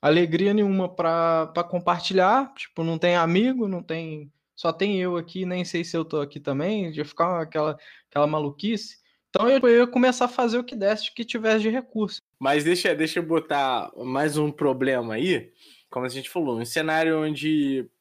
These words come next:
Speaker 2: um cenário gospel, né, um cenário bíblico aí, onde as pessoas simplesmente somem, tem um cenário onde todo mundo morre, mas é um cenário, por exemplo, que você tem uma doença, que você tem um vírus.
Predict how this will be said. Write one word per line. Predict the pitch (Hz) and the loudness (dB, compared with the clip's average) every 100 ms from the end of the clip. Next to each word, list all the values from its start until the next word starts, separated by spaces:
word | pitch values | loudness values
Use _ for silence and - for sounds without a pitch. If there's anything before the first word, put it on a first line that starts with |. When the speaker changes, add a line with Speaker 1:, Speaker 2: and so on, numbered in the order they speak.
| _ _ | _ _
Speaker 2:
um | - 135 151 143 | -12 -8 -8 -6
cenário | 139 120 123 131 | -4 -2 -2 -2
gospel, | 135 151 151 - 123 | 0 0 0 -6 -6
né, | 117 | -6
um | 110 | -8
cenário | - 117 113 110 107 107 | -6 -6 -4 -4 -4 -6
bíblico | 110 131 135 127 - | -4 -2 -2 -6 -2
aí, | 113 107 131 127 | -2 0 -2 -4
onde | 113 110 113 107 101 | -4 -4 -2 -2 -4
as | 104 | -6
pessoas | 117 - 113 110 107 - - | -8 -8 -4 -4 -4 -6 -6
simplesmente | 117 117 110 110 110 | -6 -6 -6 -6 -8
somem, | - 160 147 143 131 - - - _ | -6 -4 -2 -4 -8 -14 -20 -20 _
tem | 147 | -2
um | 143 | 0
cenário | - 131 123 123 | -2 -2 0 -2
onde | 117 | -4
todo | - 127 | -4 -4
mundo | 131 143 143 | -4 -2 0
morre, | 135 147 151 - - - | 0 -2 -4 -12 -20 -4
mas | 170 190 | -2 0
é | 233 | 0
um | |
cenário, | 233 226 196 190 | 0 0 0 0
por | 185 175 | 0 0
exemplo, | 156 170 170 | 0 -2 -4
que | 170 | -4
você | 156 165 | -4 -2
tem | 165 165 | -2 -2
uma | 160 | -2
doença, | 156 151 143 120 - 120 | 0 0 0 -4 -8 -14
que | 131 | -12
você | 127 135 | -12 -10
tem | 139 143 | -8 -8
um | 143 | -8
vírus. | 127 123 101 98 - | -6 -6 -6 -8 -16